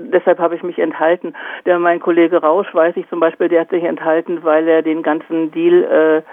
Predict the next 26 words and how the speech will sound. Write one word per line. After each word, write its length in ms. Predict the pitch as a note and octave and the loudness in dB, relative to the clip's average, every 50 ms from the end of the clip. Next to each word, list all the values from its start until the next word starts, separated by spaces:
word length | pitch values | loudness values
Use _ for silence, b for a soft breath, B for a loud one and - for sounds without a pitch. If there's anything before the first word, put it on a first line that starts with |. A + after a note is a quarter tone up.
| B B _ - - _ | B B _ -20 -14 _
äh, 60 | - - - _ | -10 -10 -8 _
nicht 320 | - F#3+ A3 - - - - | -2 -2 -2 -2 -4 -8 -6
gut 200 | A3 A#3 A#3 - - | -6 -6 -6 -4 -4
findet. 380 | A#3 A3 A3 G#3+ G#3+ G#3+ - B B B B B B B B B B B B B B B B B B B B B B B B B | -2 -2 0 2 2 0 0 B B B B B B B B B B B B B B B B B B B B B B B B B
Der 120 | - F3+ F3 | -2 -2 0
Kollege 400 | - F#3 F3 F3 E3+ E3+ F3 D#3+ | 0 2 2 4 4 2 2 0
Beuter 360 | D#3+ D3 D3+ - D3+ C#3 - | 0 0 0 0 0 0 2
ebenfalls 560 | D#3 F3+ G3+ A3 G#3+ - F#3 F3 F#3+ G3 - | 0 0 0 -2 -2 -2 0 2 2 0 0
und 180 | - - E3 F3 | -4 -6 -2 0
wir 120 | E3+ - | 0 0
anderen 260 | - D3+ E3 E3+ E3 | 0 0 -2 -2 -2
haben 200 | D#3+ D#3 D#3 D#3+ | -2 -2 -2 -2
uns 140 | D#3+ D3 - | -2 -2 -2
eben 200 | - E3 D#3+ D#3+ | -2 -2 0 0
aus 120 | - C#3+ - - | -2 -4 -2 -2
diesen 220 | D#3 D3 D#3+ D#3+ | -2 -2 0 -2
Gründen 320 | - - D3+ D3 D#3 D#3+ | -2 0 2 2 2 2
enthalten, 640 | C#3+ G#2+ - - - D3 D3 D3+ D#3+ - F3 E3 D#3 | 0 -2 -2 -4 -2 0 0 0 0 -2 -4 -2 -2
weil 180 | C#3+ B2+ D3 | 0 0 2
das 120 | D3+ D#3 D3 - - _ D3+ - | 0 0 -2 -6 -10 _ -14 -12
dieses 320 | - D#3 D#3+ D#3+ D#3+ D3 - | -6 -4 -2 -2 -2 -2 -2
einerseits, 540 | - C3+ D3 D#3 D#3 D3+ D3 C#3+ C#3 - - | -4 -2 -2 -2 -2 -2 -2 -2 -4 -4 -4
andererseits 680 | - - - - - C#3 C#3 - - - - - - | -6 -6 -6 -6 -6 -8 -8 -8 -8 -8 -8 -8 -10
ist. 200 | - - - - | -10 -10 -8 -6
Und 180 | - C#3+ C#3 D#3+ | -6 -4 -2 0
deshalb, 340 | D#3 D3+ - D#3 D#3 - | -2 0 0 0 -2 -2